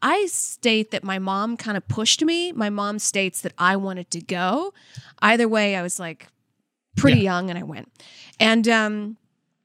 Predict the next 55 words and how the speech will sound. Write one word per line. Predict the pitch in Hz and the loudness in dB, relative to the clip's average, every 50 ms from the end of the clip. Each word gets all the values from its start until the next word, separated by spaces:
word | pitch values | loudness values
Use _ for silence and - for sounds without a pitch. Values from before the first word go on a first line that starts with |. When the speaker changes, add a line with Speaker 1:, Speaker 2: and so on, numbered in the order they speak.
| _ _ _ _ _ _ _ _ _ | _ _ _ _ _ _ _ _ _
Speaker 1:
and | - 226 220 | 4 4 6
I | 220 | 6
said, | 220 214 240 226 | 6 4 4 4
"Well, | 226 240 | 4 6
I | 247 247 | 6 6
don't | 247 240 | 6 4
wanna | 233 233 | 2 0
talk | 220 - - 240 226 - | -2 0 0 0 0 0
about | 233 220 226 226 226 226 | 2 2 4 4 4 4
it. | 226 220 214 208 160 | 4 2 0 -2 -2
Not | - 220 208 208 - | -2 0 0 0 -2
good | 220 208 - | -6 -10 -8
things | - 190 190 - | -8 -8 -8 -4
happened." | - 233 226 220 - 226 214 208 214 208 208 - | 0 0 0 2 2 0 0 0 0 -2 -4 -6
And | - 214 | -4 -4
he's | 208 208 | -4 -4
like, | 220 214 | -4 -4
"But | - 233 - | -4 -2 -2
you | 254 240 | -4 -4
found | - 302 294 359 415 359 | -2 -2 0 2 4 4
him, | 269 233 208 | 4 4 2
right?" | 208 202 254 | 2 0 0
And | 330 311 | -2 -2
I | |
was | 269 254 | -4 -6
like, | 269 240 - | -6 -8 -10
"Yeah, | 285 285 285 285 285 | -10 -8 -6 -4 -4
but | 269 269 262 | -2 -2 -2
it | 262 | -2
wasn't | 262 277 277 277 | -2 -4 -4 -4
that | 269 262 240 | -6 -6 -4
great | 240 233 233 | -4 -4 -4
of | 226 | -4
a | 220 | -4
time | - - 240 240 240 | -4 -4 -2 -2 -2
for | - 233 | -2 -2
me." | 226 220 220 | 0 0 0
And | 220 214 | 0 0
he's | 214 202 | 0 -2
like, | 220 208 | -2 0
"Why? | 208 262 311 349 330 294 | 0 0 0 2 0 0
Why?" | 262 285 294 247 | -2 -2 -2 -4
He | 220 | -4
kept | - 226 - | -6 -8 -6
pressing. | - - 247 247 - - 208 196 196 - - - - - - - - - | -2 0 0 0 0 -2 -4 -6 -8 -12 -18 -20 -20 -20 -20 -10 -2 2
And | 233 233 | 2 4
I | |
was | 233 226 | 4 2
like, | 240 226 | 2 2
"Well, | 233 247 240 240 233 | 4 6 6 6 6
I | 226 | 4
was | 220 214 196 196 | 2 2 0 -2
raped | 208 202 208 202 - - | -2 -4 -4 -6 -8 -10
in | 196 | -12
Seattle." | 190 - 196 190 185 175 175 - - - - | -10 -8 -8 -8 -8 -8 -10 -12 -14 -18 -20